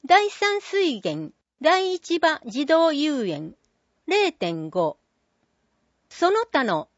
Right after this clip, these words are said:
測定場所は、定量下限値を下回っています。ピーエイチ値、基準値等、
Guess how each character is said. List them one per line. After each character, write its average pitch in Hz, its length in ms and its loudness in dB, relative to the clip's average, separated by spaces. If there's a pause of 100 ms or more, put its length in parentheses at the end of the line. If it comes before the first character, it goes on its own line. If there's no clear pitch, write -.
測 285 280 -2
定 320 280 0
場 294 140 0
所 269 240 0
は、 240 240 0 (640)
定 381 280 0
量 370 260 2
下 339 160 4
限 311 260 0
値 156 300 -8
を 143 240 -4 (180)
下 - 300 -4
回 180 260 0
っ 170 60 -10 (160)
て 165 100 -10
い 156 160 -10
ま 147 140 -12
す。 - 200 -20 (1200)
ピ 370 80 2
ー 403 40 6 (340)
エ - 20 -
イ 392 40 -6
チ 370 200 -4
値、 - 320 -12 (880)
基 311 180 0
準 359 280 0
値 - 320 -12 (160)
等、 151 440 -4